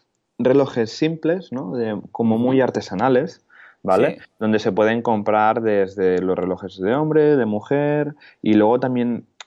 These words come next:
Speaker 1: tienen fundas para, para los teléfonos, por ejemplo, o gafas.
Speaker 2: Ujú.
Speaker 1: Esta moda que hay ahora hoy en día, ¿no? De ir a la, a la moda, pues
Speaker 2: Con
Speaker 1: con
Speaker 2: el calcetín, ¿no? Y he visto
Speaker 1: Exacto.
Speaker 2: algunos que van con, eh, un calcetín que lo usan para guardar el móvil, para guardar el te-, el, eh,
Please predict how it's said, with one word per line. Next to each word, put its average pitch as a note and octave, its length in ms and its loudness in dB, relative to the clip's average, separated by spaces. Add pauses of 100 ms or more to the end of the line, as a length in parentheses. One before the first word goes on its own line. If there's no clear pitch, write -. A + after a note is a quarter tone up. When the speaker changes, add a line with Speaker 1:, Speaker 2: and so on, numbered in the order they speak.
Speaker 1:
tienen G#2+ 320 -2
fundas C3+ 440 -4
para, E2 460 -4 (100)
para F#2 160 -4
los F2 180 -6
teléfonos, B2 480 -2
por - 140 -2
ejemplo, D3 560 -2
o G2+ 100 -2
gafas. G#2+ 380 -8
Speaker 2:
Ujú. A#2+ 340 -12 (920)
Speaker 1:
Esta G2 260 -4
moda G2 640 2
que G#2+ 100 -2
hay G2 160 2
ahora G2 220 0
hoy G2 120 -2
en F#2+ 140 -6
día, G#2 240 -2
¿no? G#2 160 -6
De A#2+ 100 -2
ir G2+ 100 0
a F#2+ 60 0
la, F#2 100 0
a G2 160 -4
la F#2+ 120 0
moda, A2+ 460 0 (380)
pues G2+ 340 0
Speaker 2:
Con A#2 120 -2
Speaker 1:
con G2 60 -2
Speaker 2:
el A2 140 -6
calcetín, B2 580 -2
¿no? G3 240 -4
Y C#3 120 0
he - 20 2
visto C#3+ 240 -4
Speaker 1:
Exacto. D3 320 -2
Speaker 2:
algunos D#3 280 -2
que C3 80 0
van B2+ 280 0 (400)
con, B2+ 320 -2
eh, A#2+ 120 -6
un C3 160 -4
calcetín D#3 580 -2
que D3+ 100 -4
lo C3+ 100 -2
usan C3+ 180 -8
para B2+ 180 -4
guardar G#2+ 260 -6
el G2 80 -8
móvil, A3+ 440 -2
para C#3+ 140 -6
guardar A#2 380 -2
el G#2+ 400 -6
te-, A2+ 240 -6
el, G#2 180 -8
eh, G2 240 -12